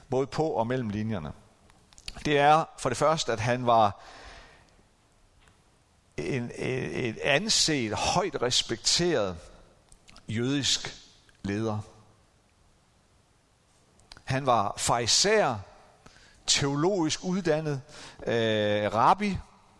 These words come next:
Han var medlem af, øh, Sanhedrin, som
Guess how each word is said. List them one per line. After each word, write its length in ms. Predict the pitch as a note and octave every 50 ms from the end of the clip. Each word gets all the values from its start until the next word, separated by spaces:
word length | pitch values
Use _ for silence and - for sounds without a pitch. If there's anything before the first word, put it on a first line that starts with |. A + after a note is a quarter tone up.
| _ _ - - - - - - - - - - _ _
Han 220 | - - C#3 D3+ D3
var 100 | D3 C#3+
medlem 460 | C#3+ D#3+ F#3+ G#3+ G#3 F#3+ F3+ F3 - -
af, 400 | C#3 C3 B2+ B2 A#2+ A#2 G#2 G2+ - - - - - - - - - - - -
øh, 200 | G2 F#2 - A#2
Sanhedrin, 880 | - - - C#3 B2+ C3 B2 C3+ F3+ A3 - - E3 E3+ E3+ E3 D3+ - - - - - - - - - - _ - _ _ _ - - - _ _ -
som 600 | - - - D3+ B2 B2 B2+ B2 B2 A#2+ A#2 G#2+